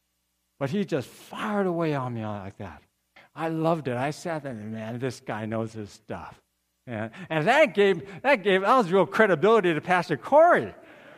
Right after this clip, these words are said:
'Cause I know that he's been hearing this stuff all his life.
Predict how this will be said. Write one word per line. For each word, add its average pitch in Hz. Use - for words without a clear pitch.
'Cause 202
I 294
know 311
that 208
he's 277
been 214
hearing 339
this 226
stuff 208
all 220
his 247
life. 320